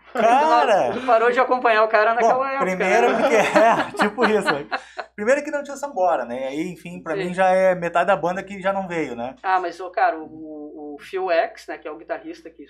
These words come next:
Speaker 1: Não,
Speaker 2: substituiu
Speaker 1: não.
Speaker 2: o Sambora, o cara é
Speaker 1: Não por
Speaker 2: muito
Speaker 1: isso,
Speaker 2: bom
Speaker 1: mas
Speaker 2: também.
Speaker 1: é incomparável ele com o Sambora.
Speaker 2: Sim,
Speaker 1: O Sam-,
Speaker 2: sim.
Speaker 1: o Sambora pra mim era a alma da banda, né? Mas tudo bem,
Speaker 2: É,
Speaker 1: pá.
Speaker 2: o Sam-, o Sambora é o precursor da coisa, né?
Speaker 1: Isso.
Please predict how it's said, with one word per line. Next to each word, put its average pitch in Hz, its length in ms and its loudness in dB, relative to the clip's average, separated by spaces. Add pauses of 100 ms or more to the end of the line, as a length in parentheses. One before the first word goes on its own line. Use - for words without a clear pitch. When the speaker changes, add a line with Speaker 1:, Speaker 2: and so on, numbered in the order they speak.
Speaker 1:
Não, 240 100 -4
Speaker 2:
substituiu 359 220 -2
Speaker 1:
não. 359 60 -2
Speaker 2:
o - 40 -6
Sambora, 170 440 -6
o 208 40 -8
cara 202 400 -4
é - 20 -10
Speaker 1:
Não 269 140 -2
por 359 100 -4
Speaker 2:
muito 208 180 -4
Speaker 1:
isso, 196 120 -6
Speaker 2:
bom 233 60 -4
Speaker 1:
mas 185 180 2
Speaker 2:
também. 196 140 -4
Speaker 1:
é 196 100 2
incomparável 214 840 0
ele 190 140 -4
com 202 140 -14
o 196 40 -14
Sambora. 175 480 -2
Speaker 2:
Sim, - 60 -6
Speaker 1:
O - 20 -8
Sam-, 127 80 -14
Speaker 2:
sim. 110 360 -14
Speaker 1:
o - 60 -20
Sambora 156 300 -2
pra 185 120 -6
mim 185 80 -8
era 202 140 2
a - 20 6
alma 208 220 2
da 226 100 2
banda, 165 380 -2
né? 131 120 -6
Mas 160 160 -8
tudo 254 140 -8
bem, 311 140 -4
Speaker 2:
É, - 100 -2
Speaker 1:
pá. 247 160 4
Speaker 2:
o - 20 -2
Sam-, 202 180 -8
o 208 40 -14
Sambora 220 500 -2
é 226 140 2
o 247 140 -4
precursor 254 480 -6
da 311 120 -6
coisa, 180 360 -6
né? 135 120 -14
Speaker 1:
Isso. 202 540 -10